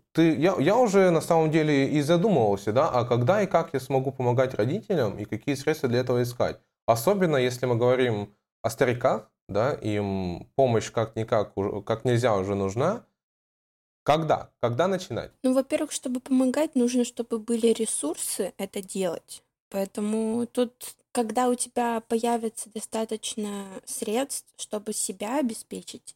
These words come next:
Speaker 2: и, ну, хоть на каком-то таком уровне небольшом,
Speaker 1: Мгм.
Speaker 2: и начать уже х-,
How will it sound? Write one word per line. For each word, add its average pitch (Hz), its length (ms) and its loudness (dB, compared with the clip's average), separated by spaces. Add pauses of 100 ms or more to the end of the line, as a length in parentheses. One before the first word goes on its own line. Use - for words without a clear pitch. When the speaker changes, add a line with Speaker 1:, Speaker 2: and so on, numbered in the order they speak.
(140)
Speaker 2:
и, 202 420 -10 (520)
ну, 254 280 4
хоть 202 200 -2
на 208 100 0
каком-то 180 440 -4
таком 156 400 -12 (120)
уровне 175 460 -8 (440)
небольшом, 180 640 -4
Speaker 1:
Мгм. 208 320 0
Speaker 2:
и 262 340 0 (420)
начать 214 480 -4
уже 214 200 -4
х-, - 60 -12